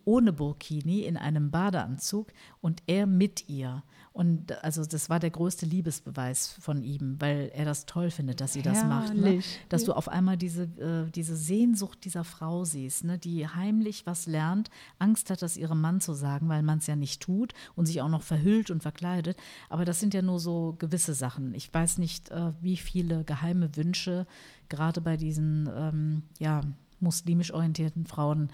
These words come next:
Speaker 1: da sind, die sie sich nicht trauen zu äußern und die sie sich erst recht nicht trauen zu leben.
Speaker 2: Ja,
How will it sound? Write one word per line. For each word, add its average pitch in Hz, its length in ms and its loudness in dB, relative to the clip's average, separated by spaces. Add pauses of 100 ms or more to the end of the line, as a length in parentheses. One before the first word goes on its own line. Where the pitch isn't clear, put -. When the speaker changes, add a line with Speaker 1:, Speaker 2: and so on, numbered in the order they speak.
(560)
Speaker 1:
da 165 300 4
sind, 196 440 2
die 170 60 0
sie 160 140 -2
sich 156 180 -4
nicht 151 200 -2
trauen 156 280 2
zu - 140 -4
äußern 160 500 2
und 147 160 0
die 156 60 -2
sie 151 160 -2
sich 151 440 -6
erst 143 240 0
recht 151 200 0
nicht 143 180 -4
trauen 147 280 -4
zu - 120 -4
leben. 156 500 0 (460)
Speaker 2:
Ja, 208 200 -4